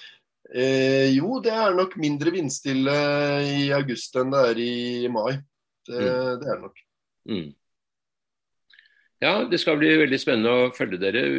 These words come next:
Speaker 2: Vi kommer selvfølgelig til å legge ut, eh, saker og snakke med dere på telefonen, eh, titt og ofte.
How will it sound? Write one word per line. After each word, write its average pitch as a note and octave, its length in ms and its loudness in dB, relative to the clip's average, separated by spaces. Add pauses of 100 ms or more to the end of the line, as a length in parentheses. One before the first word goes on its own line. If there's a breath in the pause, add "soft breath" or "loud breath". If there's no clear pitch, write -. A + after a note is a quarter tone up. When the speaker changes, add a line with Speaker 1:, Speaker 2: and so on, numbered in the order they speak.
(160)
Speaker 2:
Vi A#2+ 140 -2
kommer A#2 280 -6
selvfølgelig F#2+ 560 -6
til G#2 160 -4
å G#2 160 -2
legge F2+ 300 -4
ut, - 200 -14
eh, F#2+ 360 -2
saker A#2+ 500 -4
og G2+ 380 -4
snakke - 260 -8
med E2+ 160 -8
dere E2+ 220 -4
på F2+ 240 -6
telefonen, F2 640 -8
eh, F#2 220 -8
titt F#2+ 260 -8
og F#2 120 -2
ofte. D3 300 -6